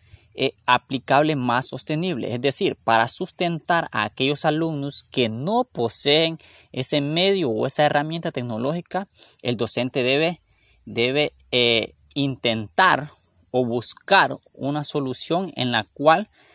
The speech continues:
se prevea que se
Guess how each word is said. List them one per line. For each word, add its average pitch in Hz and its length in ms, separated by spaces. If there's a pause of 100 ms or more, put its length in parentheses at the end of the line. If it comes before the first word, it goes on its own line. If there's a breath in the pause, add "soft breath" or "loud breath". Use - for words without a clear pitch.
(220 soft breath)
se - 340
prevea 170 720 (340)
que 226 300
se 214 480